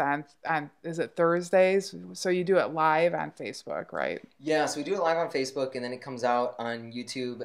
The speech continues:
Speaker 2: and then, um, it comes out on the podcast or on, on Spotify, and I think Apple too. Uh,
Speaker 1: Yeah.
Speaker 2: a, a day later.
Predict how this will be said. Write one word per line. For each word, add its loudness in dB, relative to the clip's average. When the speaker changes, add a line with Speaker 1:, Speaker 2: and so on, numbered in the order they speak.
Speaker 2:
and -10
then, -8
um, -8
it -14
comes -10
out -2
on -6
the -12
podcast -8
or -6
on, -6
on -6
Spotify, -2
and -10
I -20
think -8
Apple -6
too. -10
Uh, -10
Speaker 1:
Yeah. 0
Speaker 2:
a, -6
a -10
day -2
later. -4